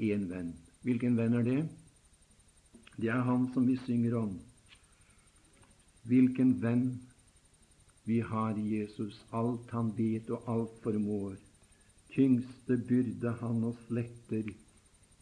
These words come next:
når til ham i bønn vi går. Mm. Det er en venn som henger fastere ved en enn en broder. Han er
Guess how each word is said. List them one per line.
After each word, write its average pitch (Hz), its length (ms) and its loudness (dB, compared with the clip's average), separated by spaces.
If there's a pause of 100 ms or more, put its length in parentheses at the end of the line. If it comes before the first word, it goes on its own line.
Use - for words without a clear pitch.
(160)
når 110 360 2
til 113 200 -2 (120)
ham 110 260 -2 (760)
i 110 160 2
bønn 101 440 -4 (760)
vi 104 240 0
går. 98 380 -4 (1900)
Mm. 95 160 -8 (640)
Det 120 100 2
er 117 240 4
en 120 160 6
venn 113 240 0 (160)
som 113 240 -4
henger 113 320 0
fastere - 640 -6
ved 113 300 -2
en 104 240 -2 (260)
enn 104 160 0
en 98 160 -4
broder. 95 480 -4 (1400)
Han 113 180 2
er 117 160 2